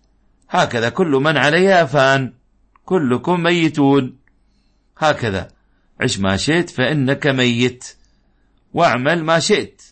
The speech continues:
فإنك مجزي به"، اعمل ما شئت من خير أو من شر، فإن، فإنك مجزي به يا ابن آدم، إن خيرا فخير،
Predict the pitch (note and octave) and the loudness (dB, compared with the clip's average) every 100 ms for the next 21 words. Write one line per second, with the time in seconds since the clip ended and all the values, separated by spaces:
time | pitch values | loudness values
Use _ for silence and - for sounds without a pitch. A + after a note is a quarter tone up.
0 | _ _ _ _ _ _ _ _ - G#2+ | _ _ _ _ _ _ _ _ -8 -4
1 | C#3+ B2 B2+ A#2+ A2+ F2+ A#2 G#2 G2+ F2+ | -2 -2 -2 -2 -2 -2 -2 0 0 0
2 | F#2+ F#2 F#2 F#2 - A#2 G#2+ G2+ G2 F#2+ | -2 -2 -2 -2 -2 -2 -2 -2 0 -2
3 | - F2+ F#2+ - - A2 F#2 A2 B2 C3+ | -2 -2 -4 -8 -10 -8 -4 -2 0 0
4 | E3+ A4+ F#3+ F#3+ D#3+ D#3+ D3 - _ _ | -2 -2 -2 0 0 0 -2 -4 _ _
5 | _ _ _ _ - C#3+ C3+ B2+ E3 F3+ | _ _ _ _ -8 -6 -2 0 0 -2
6 | - D3 D3+ D3+ C#3 C#3+ C#3 A#2 C3 D#3 | -6 -2 -2 -2 -2 0 0 -2 -2 0
7 | D3 C3+ A#2 C3 B2 A#2+ A2+ A#2 A#2 B2+ | 0 0 0 0 2 0 0 0 0 2
8 | A#2+ A2+ F2+ - _ _ _ A2 G2+ A2 | 0 -2 -6 -12 _ _ _ -8 -6 -2
9 | B2 C3+ F3 G3+ G3+ _ _ _ _ _ | 0 2 2 0 -4 _ _ _ _ _
10 | - C#3 A3 F#3 G#2 | -6 -2 0 0 -2